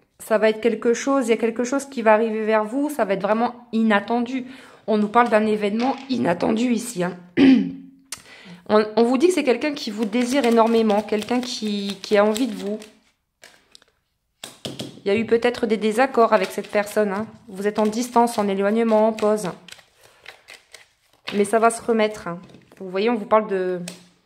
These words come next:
de fidélité ici. Avec la carte de l'amitié, on me parle de fidélité. Alors, on peut me parler également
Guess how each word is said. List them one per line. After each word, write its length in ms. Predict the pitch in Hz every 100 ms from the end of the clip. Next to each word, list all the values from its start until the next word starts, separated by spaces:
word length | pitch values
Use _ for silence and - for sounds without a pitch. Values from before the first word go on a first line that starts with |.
| _ _ _ -
de 160 | 180
fidélité 720 | 180 - 196 226 214 214 226 240
ici. 520 | 226 - 214 233 233
Avec 240 | 175 180 190
la 80 |
carte 240 | - 220 214
de 60 |
l'amitié, 420 | 202 214 208 - 220
on 20 |
me 80 | 196
parle 200 | 202 185
de 100 | 190
fidélité. 800 | - 202 208 208 - 226 262 - - - _
Alors, 200 | 190 196
on 80 | 208
peut 100 | 233
me 140 | 220
parler 260 | 220 233 233
également 480 | 220 226 226 240